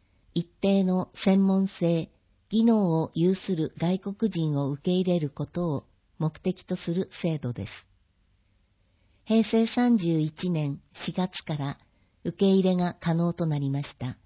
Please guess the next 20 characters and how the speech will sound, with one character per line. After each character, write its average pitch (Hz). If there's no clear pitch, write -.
不 -
足 214
す 208
る 202
人 175
材 185
の 190
確 208
保 156
を 151
図 175
る 160
た 139
め、 139
特 180
定 208
産 196
業 196
分 180
野、 139